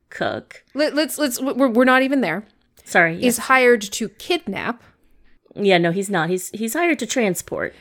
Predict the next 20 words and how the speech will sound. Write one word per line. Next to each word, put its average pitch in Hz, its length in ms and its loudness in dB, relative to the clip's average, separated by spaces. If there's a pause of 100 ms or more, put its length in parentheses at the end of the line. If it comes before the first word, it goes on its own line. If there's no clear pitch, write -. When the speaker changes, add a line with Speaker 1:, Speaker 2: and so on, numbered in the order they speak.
Speaker 2:
She's 269 240 0
pre-kidnapped 269 720 2
Speaker 1:
No. 160 40 -8
Speaker 2:
at 156 60 -8
this - 160 -8
point. - 300 -14 (640)
Speaker 1:
Right. - 280 -8
Speaker 2:
He's 247 280 2
just 240 260 2
the 214 60 0
driver. 175 400 0
He 233 180 -2
doesn't 262 240 4
even 214 340 0
know 208 280 6
it's 196 120 4
a 196 60 0
person 190 460 -4
at - 160 -14
first. - 500 -12